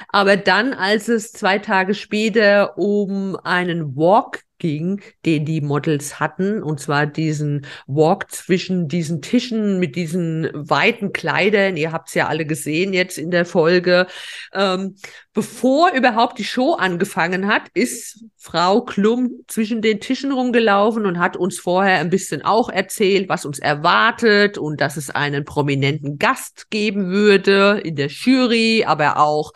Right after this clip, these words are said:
eine, äh, Sängerin, die auftreten wird. Und dann stand sie so an meinem Tisch direkt <laughs> und hat das halt verkündet, „Ja, wir haben auch einen prominenten Gast.“ Und dann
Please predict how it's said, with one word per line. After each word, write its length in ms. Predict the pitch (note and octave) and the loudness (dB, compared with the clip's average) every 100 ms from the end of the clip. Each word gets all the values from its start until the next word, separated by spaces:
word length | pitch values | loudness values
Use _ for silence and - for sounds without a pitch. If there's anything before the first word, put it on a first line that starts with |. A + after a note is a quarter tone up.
| - - - - | -20 -20 -20 -6
eine, 680 | F3 E3 E3 D#3 C#3+ C#3 - | 0 0 0 0 0 -2 -4
äh, 100 | D#3 | -6
Sängerin, 640 | D3 G#3+ C4 C4 A3 G#3+ G#3 | -4 -2 0 0 2 0 0
die 160 | G3 | -4
auftreten 640 | F3+ G3+ - F#3 F3+ F3+ | -4 -6 -4 -2 -2 -2
wird. 180 | E3+ F3+ | -2 -2
Und 180 | - E3+ | -2 -4
dann 140 | E3 | -4
stand 320 | E3+ - A3 A#3 | -4 -4 -4 -4
sie 100 | A3 | -4
so 380 | G3+ F3 G3+ - | 0 2 0 -2
an 160 | E3+ | -6
meinem 360 | D#3+ D3+ D#3+ C#3 | -4 -4 -4 -4
Tisch 340 | - G4+ - | 2 2 2
direkt 580 | F4 E4 E4 F4 - - | -2 0 0 -2 -12 -18
<laughs> 1300 | - - - - G#4+ G#4 - _ _ _ _ _ - | -8 -8 -6 -8 -8 -10 -18 _ _ _ _ _ -10
und 140 | G#3 | -2
hat 140 | G3 C#4+ | 0 2
das 160 | A3 | 2
halt 160 | G#3+ F#3 | 0 0
verkündet, 580 | F#3+ - E4 F4 D#4+ G#3+ | -2 0 0 0 -2 0
„Ja, 240 | G3+ G#3+ | 0 2
wir 140 | F#3 | 0
haben 240 | D#3+ F3+ G#3 | -2 -4 -4
auch 220 | E3 E3+ | -6 -6
einen 200 | D#3 E3 | -8 -8
prominenten 580 | - E3 E3 E3 D#3+ D#3 | -8 -6 -6 -6 -8 -2
Gast.“ 380 | G#3 F#4 - - | 0 0 -4 -6
Und 180 | A3 G3 | -4 0
dann 380 | F3+ G3 D#4+ | 0 0 -4